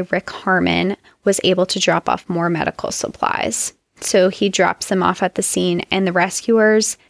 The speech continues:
it's starting to get later, and they need to move fast. They're trying to get everyone off the mountain, and a big concern at this point is that they're just not gonna have the time to. They're assessing people and trying to decide who can go, and ultimately they decide that the four climbers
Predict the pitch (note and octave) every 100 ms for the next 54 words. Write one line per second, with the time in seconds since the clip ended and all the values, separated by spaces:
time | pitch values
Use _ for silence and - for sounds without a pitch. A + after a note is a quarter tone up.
0 | - G3 - F3+ F3 F#3 - F3+ F#3 F3
1 | E3 E3 - F#3 F3 F3 F3+ F3+ E3 -
2 | F3 D#3+ - - F3 - - - A3 G3
3 | F#3+ - G#3 F#3+ - - F#3 F#3 F3+ F3+
4 | - - F#3 E3+ - G3 G3 F#3+ F3+ -
5 | E3+ E3 F#3+ F#3 E3+ E3+ - - - -
6 | D#3+ F3+ - D3+ - E3+ E3+ F#3 - D#3+
7 | D#3 - G3+ F#3+ G3 G3+ - - - -
8 | - - - A3 - _ _ - F#3 G#3
9 | A3 - G3+ G3 F#3 G3 F#3 F3+ E3 F3
10 | - F3+ E3 F#3 - E3 F#3 - E3+ -
11 | E3 - F3 E3 D#3+ D#3 F3+ - F#3 -
12 | G#3 F#3+ G#3 F#3+ F3+ F3+ F#3+ - E3+ F#3
13 | F3+ G3 - E3+ E3+ - F3 E3+ F3+ F#3
14 | G#3 -